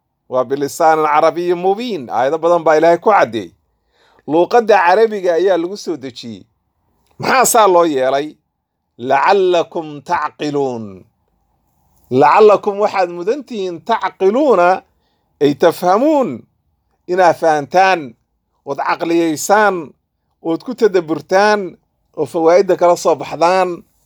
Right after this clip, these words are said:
oo cibarka dul istaagtaan, oo markaa ku camal fashaan. Idan marka waxaa la rabaa qisadan Yuusuf in lagu tadabburo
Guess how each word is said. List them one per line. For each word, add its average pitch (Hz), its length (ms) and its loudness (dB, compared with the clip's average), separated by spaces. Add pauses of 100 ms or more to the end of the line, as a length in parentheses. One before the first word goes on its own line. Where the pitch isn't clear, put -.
(180)
oo - 120 0
cibarka 185 480 2
dul 180 180 -6
istaagtaan, 175 800 0 (540)
oo 160 140 0
markaa 170 380 0
ku - 160 -8
camal 156 300 -4
fashaan. 135 520 -6 (720)
Idan 170 160 4
marka 240 200 2
waxaa 226 200 4
la 196 40 0
rabaa 190 280 4 (160)
qisadan 190 600 0
Yuusuf 190 380 -6
in 185 120 -6
lagu 175 160 -6
tadabburo 151 600 2